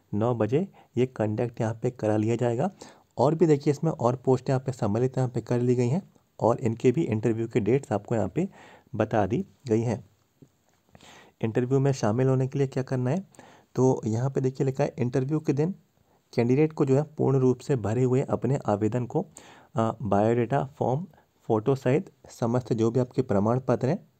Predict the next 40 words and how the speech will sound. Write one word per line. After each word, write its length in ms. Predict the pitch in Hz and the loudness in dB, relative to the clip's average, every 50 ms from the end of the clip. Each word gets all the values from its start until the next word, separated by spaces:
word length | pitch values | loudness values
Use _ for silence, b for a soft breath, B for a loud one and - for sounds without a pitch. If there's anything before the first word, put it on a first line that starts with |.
| _ - | _ -2
और 220 | - 101 110 117 | -2 0 0 0
सेल्फ 400 | 120 - - 110 110 123 131 - | -2 -2 0 0 2 2 0 0
अटेस्ट 260 | 135 127 139 131 131 - | 0 0 0 -2 -2 -2
करके 280 | - 131 120 127 165 | -4 -4 -2 -2 -4
फोटोकॉपी 580 | 160 - - 117 110 - 123 - 117 110 - 127 | -2 0 0 0 2 0 0 0 0 0 -2 -2
का 140 | - 131 117 | 0 -2 -2
सेट 300 | - 120 120 170 190 B B B B B B B - | 0 -2 -2 -2 -4 B B B B B B B -2
और 260 | - 107 101 - - b b b b b b _ _ _ _ | 0 0 0 0 -2 b b b b b b _ _ _ _
ओरिजिनल 400 | - 113 117 123 135 139 156 175 | 2 2 2 2 2 2 2 0
फॉर्म 300 | 180 - - - 127 127 | 0 -2 0 0 2 2
में 180 | 123 120 123 127 | 2 0 0 0
भी 160 | 139 170 175 - - 110 | 0 -2 -4 -4 -4 -6
आपको 280 | 107 107 - - 127 | -6 -4 -4 -2 -2
अपना 320 | 113 101 107 113 120 - - - - | -2 -2 -2 -4 -6 -6 -6 -6 -4
वेरिफिकेशन 640 | 101 107 110 123 123 - 127 - 120 - - 143 127 | -2 0 0 0 0 -2 -2 -2 -4 -4 -4 -4 -2
डॉक्यूमेंट्स 480 | 120 110 107 - 123 117 113 113 - | -2 -4 -4 -2 -2 0 -2 -2 -2
का 140 | - - 135 | -4 -6 -6
कराना 360 | 135 - - 95 95 110 123 | -4 -4 -4 -2 0 0 0
होगा। 220 | 123 113 107 135 170 | 0 -2 -2 -2 -4
फिर 300 | - - - - 113 113 | -6 -4 -4 -2 -2 0
जो 140 | 107 131 123 | 0 0 0
आपको 400 | 107 98 101 - - 170 202 B B B B B B B B _ | -2 -2 -4 -4 -4 -6 -6 B B B B B B B B _
इंटरव्यू 400 | - 117 113 135 139 131 127 117 | -6 -4 -2 -2 -4 -2 -2 -2
में 140 | 107 113 151 | -2 -2 -4
शामिल 440 | 156 - - 110 101 104 127 170 202 B B B B B B _ | -4 -4 -4 -2 -2 0 -2 -2 -4 B B B B B B _
किया 260 | - 110 113 151 190 - - | -2 0 0 0 -2 -6 -8
जाएगा।" 340 | 110 113 110 110 107 113 104 - | -6 -4 -2 -2 -2 -2 -4 -2
नौ 220 | 101 104 110 113 | -2 0 0 0
बजे 180 | 117 117 120 120 | 0 0 -2 -2
से 140 | - - | -4 -2
दस 200 | 120 117 113 - - 127 | -2 -2 -4 -4 -6 -6
बजे 120 | 123 120 | -6 -6
के 140 | 120 - - | -6 -6 -4
बीच 200 | 113 127 - - | -4 -2 -2 -2
आप 180 | 110 107 - | -2 -2 -2
लोग 80 | 127 117 | 0 0
रिपोर्टिंग 480 | 107 104 101 - 107 101 101 135 156 151 | 2 0 2 2 2 2 2 2 -2 -2
सुनिश्चित 460 | - - 104 104 104 - - 139 - | 0 0 0 0 0 -2 -4 -6 -4
कर 140 | - 135 120 | -2 0 0
लें। 160 | 117 147 | 0 0